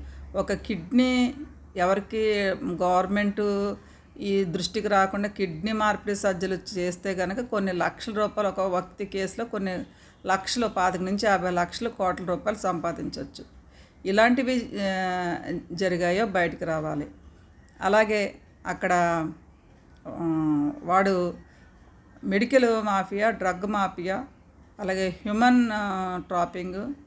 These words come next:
ఉమెన్, ఆ, ట్రాఫికింగ్, అలాగే సెక్స్ ర్యాకెట్ అంటున్నారు. ఇవన్నీ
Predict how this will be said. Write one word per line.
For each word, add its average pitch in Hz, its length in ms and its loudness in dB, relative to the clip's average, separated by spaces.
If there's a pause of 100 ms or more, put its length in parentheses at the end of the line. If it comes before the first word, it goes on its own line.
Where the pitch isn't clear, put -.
(320)
ఉమెన్, 220 500 4
ఆ, 190 100 -2
ట్రాఫికింగ్, 185 720 -4 (580)
అలాగే 208 480 2 (540)
సెక్స్ 220 240 -2
ర్యాకెట్ 214 380 2
అంటున్నారు. 180 320 -4
ఇవన్నీ 254 800 4